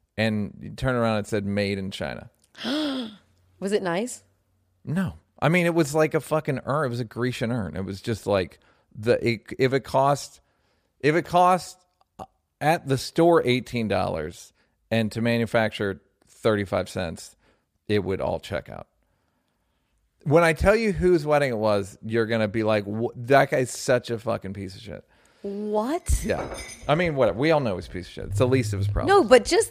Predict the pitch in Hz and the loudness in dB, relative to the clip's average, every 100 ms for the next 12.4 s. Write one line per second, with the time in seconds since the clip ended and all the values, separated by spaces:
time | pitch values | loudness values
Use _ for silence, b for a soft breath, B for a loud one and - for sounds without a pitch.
0 | 254 247 - 240 240 214 285 254 226 233 | 2 4 6 4 2 2 2 4 2 0
1 | 233 208 214 240 233 214 202 - 208 185 | -2 0 0 2 2 0 -2 2 2 2
2 | - - 240 233 - 208 208 131 123 131 | -2 -4 -2 -2 0 2 4 4 4 2
3 | 143 180 185 180 175 - 143 143 139 131 | 2 4 6 6 4 4 6 6 6 2
4 | - 156 151 151 147 143 123 110 - 101 | 4 4 6 4 4 2 2 0 -2 -6
5 | - - 107 110 - 131 135 180 - 147 | -4 -2 -2 -4 -2 0 2 0 0 0
6 | 180 165 127 117 110 - 147 B B B | 0 -2 0 0 0 -4 -14 B B B
7 | 127 120 104 98 - 110 110 101 98 85 | 2 4 2 -2 -10 -2 -2 0 -4 -6
8 | - 92 92 87 - 95 92 92 90 78 | -4 -2 -2 -4 -4 -6 -4 -4 -4 -6
9 | - 71 - 339 92 92 - - 92 71 | -8 -8 -4 -4 -2 -4 -6 -4 -2 -2
10 | 62 65 - 85 311 320 B - 190 180 | -4 -6 -8 -12 -12 -16 B -8 -6 -4
11 | 202 196 175 _ - - - 104 175 165 | -4 -6 -16 _ -14 -10 -2 0 0 -2
12 | 170 170 - 208 | -6 -12 -12 -18